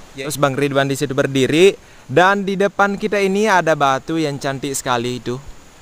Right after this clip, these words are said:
Mungkin kelihatan juga di kamera, ya. Dan pagi ini tuh terlihat cuaca lebih cerah seperti itu, ya. Jadi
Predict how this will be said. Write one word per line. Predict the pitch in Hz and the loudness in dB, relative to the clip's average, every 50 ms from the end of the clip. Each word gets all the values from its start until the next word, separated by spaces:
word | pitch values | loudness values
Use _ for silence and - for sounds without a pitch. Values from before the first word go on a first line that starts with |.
| - - - - - - - - - - - - - - | -20 -20 -20 -20 -20 -20 -20 -20 -20 -20 -20 -20 -14 -10
Mungkin | 131 127 - 175 196 | -8 -4 -4 -2 0
kelihatan | - 175 156 151 143 143 - 147 147 | 0 2 4 4 4 2 2 -2 -2
juga | 131 131 127 139 139 | -2 -2 -2 -2 -2
di | 143 135 | -2 -2
kamera, | 143 143 143 139 135 131 | -4 -2 -2 -2 -2 0
ya. | 127 123 117 113 - - - - - - | 0 0 -2 -4 -6 -12 -20 -20 -20 -6
Dan | - 131 143 151 147 | -2 -2 0 0 0
pagi | - 160 156 147 143 156 147 160 | 0 0 0 0 0 -2 -2 -2
ini | 160 170 175 | -2 -4 -4
tuh | 156 190 196 196 196 196 202 | -2 0 0 2 2 2 0
terlihat | 185 - 170 165 165 165 165 180 165 156 - - | 0 0 -2 -2 0 0 -2 0 -2 -2 -4 -4
cuaca | 160 156 151 151 - 170 | -4 -2 -2 -2 -2 -2
lebih | 156 156 151 147 143 | -2 -2 -2 -4 -4
cerah | - 151 135 131 127 127 135 135 - - | -4 -2 2 2 2 2 0 -4 -10 -18
seperti | - - - - - - - - 131 | -16 -14 -14 -12 -14 -14 -12 -12 -10
itu, | 120 131 127 | -8 -6 -4
ya. | 123 123 135 156 - - - - - - - - - - - - - - - - - - - - - - | -2 -2 -4 -4 -8 -14 -20 -20 -20 -20 -20 -20 -20 -20 -20 -20 -20 -20 -20 -20 -20 -20 -20 -20 -18 -10
Jadi | 110 110 110 110 110 120 147 160 165 165 170 170 170 170 | -6 -4 -2 -2 0 0 2 2 2 2 2 2 0 0